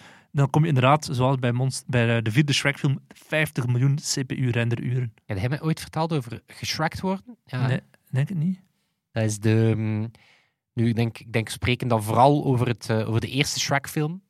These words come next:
Speaker 2: Want ja, Shrek was dan, is dan uiteindelijk wel een huge franchise geworden.
Speaker 1: En een
Speaker 2: Ehm,
Speaker 1: culthit.
Speaker 2: en een culthit,
Speaker 1: <laughs>
Speaker 2: maar inderdaad, dat was een beetje breakaway succes. Het was, het was echt niet zo, dat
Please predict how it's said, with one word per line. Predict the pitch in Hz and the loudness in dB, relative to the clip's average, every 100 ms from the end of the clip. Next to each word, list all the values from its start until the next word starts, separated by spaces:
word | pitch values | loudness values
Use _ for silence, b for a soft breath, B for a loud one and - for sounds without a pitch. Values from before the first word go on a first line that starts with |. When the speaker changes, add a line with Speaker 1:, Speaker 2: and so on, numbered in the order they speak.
| _ _ | _ _
Speaker 2:
Want | - 104 - | -12 -12 -12
ja, | - 98 - | -14 -14 -12
Shrek | - 120 - | -2 -2 0
was | 113 | -4
dan, | 107 107 107 | -2 -2 -4
is | 120 | -4
dan | 107 107 | 0 2
uiteindelijk | 101 113 117 120 | 2 4 2 4
wel | 117 107 | 4 4
een | |
huge | 92 117 - | 4 2 2
franchise | 110 135 135 143 139 | 0 0 0 0 0
geworden. | 113 131 139 156 156 B B B | 0 0 0 -4 -6 B B B
Speaker 1:
En | 120 | -4
een | 107 | 0
Speaker 2:
Ehm, | 107 | 4
Speaker 1:
culthit. | 123 113 151 151 - _ - | 4 4 -2 -2 -14 _ 0
Speaker 2:
en | 143 | 2
een | 135 | 6
culthit, | 139 170 185 - | 4 6 4 4
Speaker 1:
<laughs> | |
Speaker 2:
maar | 135 135 | 4 4
inderdaad, | 135 113 135 - - | 2 4 2 2 -2
dat | 127 | 0
was | 127 - 143 | 0 -2 -2
een | 123 123 117 b b b b b _ _ _ | -2 -2 -8 b b b b b _ _ _
beetje | - - 101 | -12 -10 0
breakaway | 113 139 143 147 143 | 4 4 4 2 2
succes. | - - 113 120 - - | 0 0 0 0 -2 -12
Het | - | -12
was, | 110 104 - - | -8 -6 -6 -8
het | 113 | -8
was | 110 - | -8 -6
echt | 127 - | -6 -4
niet | 127 | -2
zo, | 120 117 113 110 | 2 2 2 0
dat | 113 | -4